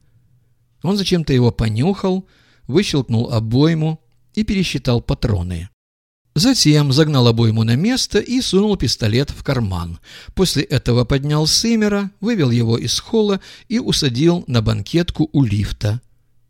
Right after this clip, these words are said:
Приказал: "Вот здесь и сиди. Тихо". А то схлопочешь. Он вернулся в номер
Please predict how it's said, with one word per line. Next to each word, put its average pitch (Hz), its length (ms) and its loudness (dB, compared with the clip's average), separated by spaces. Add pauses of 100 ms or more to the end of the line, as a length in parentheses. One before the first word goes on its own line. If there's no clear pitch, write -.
Приказал: 127 680 2 (320)
"Вот 135 160 0
здесь 147 500 2
и 143 80 -4
сиди. 87 680 -4 (600)
Тихо". - 580 0 (680)
А 127 60 0
то 220 140 0
схлопочешь. 190 920 -2 (1080)
Он 143 140 2
вернулся 143 480 2
в 135 60 0
номер 196 320 0